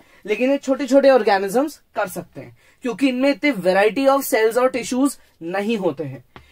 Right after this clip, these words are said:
In case इसका कोई body part कट गया या टूट गया, तो ये नए organism में क्या हो जाएगा? Regenerate हो जाएगा।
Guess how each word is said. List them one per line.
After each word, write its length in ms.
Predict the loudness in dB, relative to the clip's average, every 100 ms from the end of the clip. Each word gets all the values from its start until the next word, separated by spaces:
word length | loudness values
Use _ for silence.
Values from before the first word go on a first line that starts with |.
| -12
In 100 | -10
case 340 | -8 -4 -2 0
इसका 320 | -2 2 2
कोई 220 | 4 2
body 280 | 4 2 2
part 300 | 2 2 2
कट 240 | 0 -2 0
गया 260 | 0 2
या 160 | 2 0
टूट 300 | 0 -2 0
गया, 300 | 0 -2 -4 _ -8
तो 120 | -2
ये 160 | 2 2
नए 280 | 2 0
organism 720 | 2 2 2 0 0 0 -2 -2
में 220 | -2 -4
क्या 180 | -2 -2
हो 140 | 0
जाएगा? 400 | 0 0 0 -2 -4 _
Regenerate 920 | -4 -2 0 0 0 0 2 4 4 0
हो 120 | -4
जाएगा। 380 | -4 -6 -8